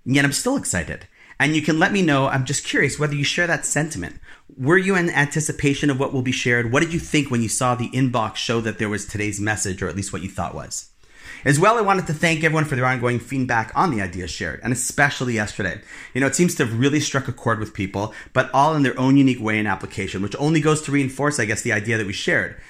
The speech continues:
that we really are all so different. Yet, if it resonated with all of us, I guess 'cause at the end of the day, the one thing we have in common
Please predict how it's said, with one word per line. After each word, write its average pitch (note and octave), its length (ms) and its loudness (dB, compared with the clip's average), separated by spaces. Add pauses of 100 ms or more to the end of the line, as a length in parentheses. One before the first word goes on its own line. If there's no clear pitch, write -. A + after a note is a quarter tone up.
(220)
that C3+ 100 0
we C3+ 100 0
really D3 260 2
are C3+ 280 0
all B2 200 2
so A#2+ 220 -2
different. A2 400 -4 (480)
Yet, A#2+ 500 2
if A#2+ 160 -4
it G#2 160 -6
resonated A2+ 640 0
with F#2+ 180 -4
all F2 160 -2
of E2+ 80 -6
us, - 460 -6 (120)
I G2+ 120 -6
guess B2+ 360 -2
'cause A2 220 -4
at G#2 100 -6
the A2+ 120 -2
end G#2 100 -4
of G2+ 60 -6
the F#2+ 80 -6
day, A2 180 -2
the G#2 80 -2
one G2 180 -2
thing G2+ 140 -2
we G2 80 0
have F#2 100 -2
in F2+ 120 -2
common A2 480 -4